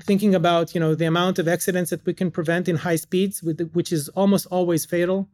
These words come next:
So the overall impact to society, even if we only provide this level of, uh, of, uh, um,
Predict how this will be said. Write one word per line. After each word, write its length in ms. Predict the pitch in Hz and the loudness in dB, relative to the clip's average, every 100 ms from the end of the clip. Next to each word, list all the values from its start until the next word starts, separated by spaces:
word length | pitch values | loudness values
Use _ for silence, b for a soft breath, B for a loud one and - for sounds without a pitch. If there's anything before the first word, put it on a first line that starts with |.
| b b b b - | b b b b -4
So 280 | 175 170 - | -2 -2 -6
the 260 | 156 175 180 | -6 -4 0
overall 340 | 214 277 240 | 2 4 2
impact 380 | - 240 240 220 | 2 2 2 0
to 80 | 208 | -2
society, 600 | - - 196 196 - 143 160 | -6 -2 2 2 0 -4 -2
even 200 | 180 185 | 0 2
if 160 | 175 - | 0 -2
we 140 | 170 | -2
only 380 | 175 202 208 196 | 0 2 4 2
provide 420 | - 156 170 156 | 0 0 0 2
this 240 | 175 190 190 | 0 0 0
level 240 | 170 147 | 0 0
of, 120 | 143 135 | -4 -6
uh, 320 | 151 139 139 139 | -6 -4 -6 -8
of, 240 | 139 139 | -12 -10
uh, 240 | 143 139 135 | -10 -10 -12
um, 360 | 139 135 135 | -12 -10 -12